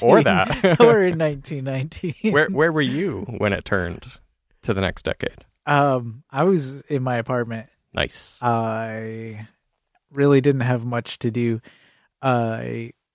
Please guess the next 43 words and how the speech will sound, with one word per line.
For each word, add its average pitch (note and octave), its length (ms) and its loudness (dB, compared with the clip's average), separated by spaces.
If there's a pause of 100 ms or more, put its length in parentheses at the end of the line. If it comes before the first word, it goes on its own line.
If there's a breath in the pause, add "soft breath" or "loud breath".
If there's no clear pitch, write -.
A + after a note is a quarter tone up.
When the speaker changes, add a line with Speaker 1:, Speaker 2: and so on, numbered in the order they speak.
(140)
Speaker 2:
was C3+ 520 0
just C3 200 0
gonna C3+ 120 2
have A#2+ 120 0
a A#2+ 40 -2
quiet A#2+ 420 -2
night A#2+ 280 -6 (300)
with B2+ 260 -2
Anna, B2+ 340 0 (300)
Speaker 1:
Mm-hmm. A2 200 2 (160)
Speaker 2:
and A#2 180 0
then A2+ 300 -2
she - 260 -2
got A#2 240 0
called A2 420 0 (400)
on G2 240 2
a A2 220 2
Speaker 1:
Oh. - 60 -4
Speaker 2:
flight. A#2+ 340 0 (760 loud breath)
I, B3 240 6
y-, F3+ 160 -8 (100)
you G#3 140 2
know, A#3+ 160 6
it F#3 140 6
sounds F3 340 2
Speaker 1:
Is - 40 -10
Speaker 2:
sad, G3 200 6
Speaker 1:
that F#3+ 140 6
Speaker 2:
but - 20 4
Speaker 1:
like C#3+ 160 6
a D3 80 2
club, G#2 220 2
Speaker 2:
honestly, D#3 240 2 (120)
Speaker 1:
like G#3 80 0
the - 80 -2
Speaker 2:
like, - 80 0
Speaker 1:
twenty G2+ 220 -2
twenty G2+ 300 -2
in G2 80 -2
the F#2+ 80 -4
Sky G2 240 -2
Club? G#2+ 320 -6 (840)
Speaker 2:
Maybe. G#3 680 2